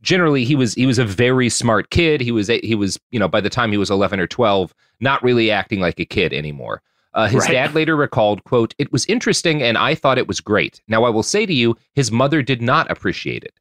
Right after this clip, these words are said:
Speaker 1: It bothered her."
Speaker 2: <laughs>
Speaker 1: Uh, and she was bothered because Bill's intellect made him arrogant and led to clashes with his parents. And I'm gonna quote from the Wall Street Journal here. The son pushed against his mother's instinct to control him, sparking a battle of wills.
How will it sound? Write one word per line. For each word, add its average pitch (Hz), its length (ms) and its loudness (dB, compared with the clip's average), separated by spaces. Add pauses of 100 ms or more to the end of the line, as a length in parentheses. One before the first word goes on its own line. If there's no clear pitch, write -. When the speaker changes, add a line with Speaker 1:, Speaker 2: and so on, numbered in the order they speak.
(140)
Speaker 1:
It - 240 -2
bothered 98 420 2
her." 120 140 0
Speaker 2:
<laughs> 110 680 -4
Speaker 1:
Uh, 123 320 0
and 143 200 0
she 196 100 -2
was 151 140 2
bothered 202 440 0
because 139 300 -2
Bill's 135 340 2
intellect 117 520 -2
made 104 240 0
him 107 260 -2
arrogant 151 560 0
and 113 180 0
led 120 220 0
to 123 180 -4
clashes 131 560 -2
with 104 140 0
his 87 140 0
parents. - 520 -2 (280)
And 117 100 0
I'm 147 80 0
gonna 175 140 -2
quote 202 280 -2
from 170 120 -8
the 165 80 0
Wall 120 160 2
Street 113 260 -2
Journal 85 260 -2
here. 50 280 -10 (800)
The 147 100 0
son 247 320 0
pushed - 260 0
against 180 300 -2
his 151 140 0
mother's 127 280 2
instinct 98 380 -2
to 92 80 -8
control 90 400 -2
him, 60 240 -8
sparking 131 460 -2
a 107 40 0
battle 117 300 0
of 101 80 -4
wills. 92 460 0